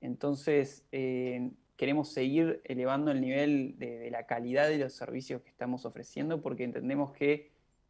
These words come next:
estamos también mejorando, eh, ese, ese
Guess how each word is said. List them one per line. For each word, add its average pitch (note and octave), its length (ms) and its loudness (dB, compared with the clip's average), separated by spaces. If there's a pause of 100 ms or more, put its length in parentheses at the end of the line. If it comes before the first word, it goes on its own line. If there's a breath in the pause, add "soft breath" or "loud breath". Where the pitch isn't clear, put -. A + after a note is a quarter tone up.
(140)
estamos D#3 380 2
también D3 280 4
mejorando, C#3+ 760 0 (220)
eh, - 380 -10
ese, C#3 360 -4
ese C3+ 540 -2